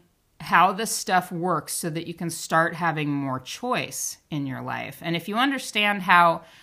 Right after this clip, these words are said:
something is working, so, you know, I make a lot of bold statements in my podcasts. I,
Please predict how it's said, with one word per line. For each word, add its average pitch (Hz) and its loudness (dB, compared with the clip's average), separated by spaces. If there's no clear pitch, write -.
something 202 -2
is 165 -4
working, 180 -4
so, 247 -4
you 240 0
know, 269 2
I 277 6
make 339 2
a 226 0
lot 180 8
of 160 2
bold 185 0
statements 156 -4
in 151 -4
my 143 -2
podcasts. 143 0
I, 139 -4